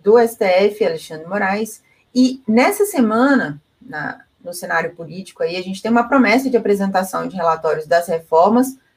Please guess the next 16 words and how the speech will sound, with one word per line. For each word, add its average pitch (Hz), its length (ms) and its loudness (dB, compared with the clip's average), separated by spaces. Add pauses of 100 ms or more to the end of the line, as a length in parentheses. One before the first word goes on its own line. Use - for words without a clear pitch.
(180)
administrativa 175 760 -4
e 160 40 -16
tributária, 165 760 -4 (1300)
e, 254 500 2
provavelmente, 180 760 -2 (100)
o 240 200 2
presidente 180 400 0
Jair 170 220 0
Bolsonaro 170 500 -2
pode 190 180 -6
apresentar 170 540 -6
um 175 80 -14
pedido 175 400 -8
de 170 120 -10
impeachment 160 600 -10
contra 208 680 -2